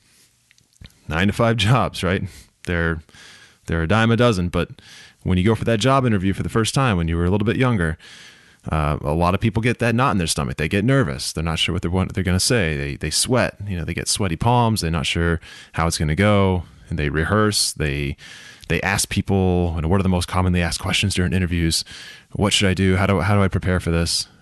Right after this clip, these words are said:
Um, and they get nervous, you know. But if you didn't go in and you didn't take the interview, you wouldn't have got the job. You wouldn't have gotten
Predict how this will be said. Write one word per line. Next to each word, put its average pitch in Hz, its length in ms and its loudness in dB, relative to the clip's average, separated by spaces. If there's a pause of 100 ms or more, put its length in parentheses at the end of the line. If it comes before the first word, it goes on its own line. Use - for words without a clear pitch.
Um, 80 520 0
and 98 100 0
they 92 60 2
get 87 120 0
nervous, 104 480 -2 (440)
you - 100 -4
know. 78 120 -2
But 90 200 -2
if 85 100 -8
you 95 60 -4
didn't 101 200 2
go 95 180 2
in 104 280 2 (440)
and 92 120 0
you 87 80 0
didn't 95 180 2
take 101 160 0
the 95 120 2
interview, 87 500 2 (600)
you 87 200 0
wouldn't 87 160 2
have 80 80 0
got 82 140 0
the 80 60 -6
job. 78 420 0 (220)
You 80 160 -2
wouldn't 80 180 2
have 78 100 -4
gotten 73 600 -2